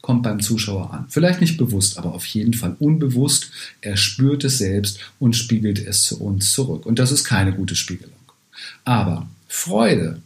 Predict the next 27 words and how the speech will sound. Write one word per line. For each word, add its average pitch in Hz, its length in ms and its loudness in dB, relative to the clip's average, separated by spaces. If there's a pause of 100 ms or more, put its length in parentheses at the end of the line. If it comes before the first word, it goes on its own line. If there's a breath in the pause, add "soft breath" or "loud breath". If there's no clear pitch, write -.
(140)
Spaß - 760 -4
und 139 200 2
Energie, 131 760 2 (140)
Optimismus, 147 1000 2
Begeisterung, 185 800 2 (340 loud breath)
das 131 220 2
ist 123 140 0
eine 101 240 -4
gute 95 240 -6
Spiegelung. - 440 -8 (560)
Also 98 280 -2
lassen 98 280 0
wir 98 80 0
die 101 140 0
Spiegelneuronen 147 1080 4
für 160 220 0
uns - 260 -2
tanzen 180 640 0 (300)
und 123 220 2
bringen 131 360 2
unserem 180 320 2
Publikum 131 580 0 (240 loud breath)
wirklich 107 360 2
ein 98 140 -2
strahlendes 90 560 -2
Lächeln 82 320 -6
entgegen. - 400 -16